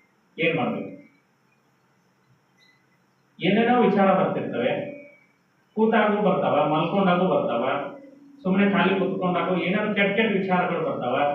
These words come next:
ನಕಾರಾತ್ಮಕ ವಿಷಯಗಳು ತಲೆಯಲ್ಲಿ ಬರ್ತಿರ್ತಾವ. ಅಂತ ಸಮಯದಲ್ಲಿ ಈ ಪ್ರಾಣಾಯಾಮಗಳು ಬಹಳ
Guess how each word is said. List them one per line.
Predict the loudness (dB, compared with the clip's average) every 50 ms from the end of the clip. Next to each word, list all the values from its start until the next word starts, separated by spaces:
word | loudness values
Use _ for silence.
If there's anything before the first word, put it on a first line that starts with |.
| -4 -8 -14 -18 -20 -20 -20 -20 -20 -20 -20 _ _ _ -8 -6
ನಕಾರಾತ್ಮಕ | -4 0 4 4 4 4 4 2 2 0 0 -2 0 0
ವಿಷಯಗಳು | 2 2 2 2 0 -2 -2 0 0 2 2 0 0 -4 -10 -10 -6
ತಲೆಯಲ್ಲಿ | -4 -2 0 0 0 0 -2
ಬರ್ತಿರ್ತಾವ. | -2 -4 -4 -8 -8 -8 -6 -6 -4 -4 -6 -8 -10 -16 -20 _ _ _ _ -8
ಅಂತ | -4 -2 0 2 2 2 4 2 0 0
ಸಮಯದಲ್ಲಿ | 0 -2 -2 -2 -2 -2 -2 -4 -4 -4 -2 -2 -2 -2 -2 -4 -6
ಈ | -8 -12 -12 -4 -2 -2 -2
ಪ್ರಾಣಾಯಾಮಗಳು | 0 0 0 2 2 2 2 2 2 0 -2 -2 -2 -2 -2
ಬಹಳ | -2 -2 -2 0